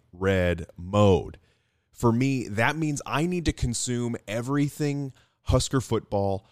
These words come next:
all the time, one hundred percent, like, no, no let up. And, and if you're like me, you're gonna wanna check out this incredible Nebraska football documentary coming from Nebraska Public Media called In the Deed the Glory Memorial Stadium.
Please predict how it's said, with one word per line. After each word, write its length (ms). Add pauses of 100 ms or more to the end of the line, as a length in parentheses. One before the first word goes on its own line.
(220)
all 180
the 120
time, 560
one 260
hundred 180
percent, 580
like, 240
no, 640
no 280
let 280
up. 320
And, 200 (320)
and 120
if 120
you're 120
like 280
me, 340 (580)
you're 120
gonna 160
wanna 240
check 300
out 180
this 160
incredible 600
Nebraska 600
football 340
documentary 720
coming 380
from 240
Nebraska 580
Public 340
Media 440 (340)
called 300
In 220
the 80
Deed 300
the 80
Glory 580
Memorial 560
Stadium. 600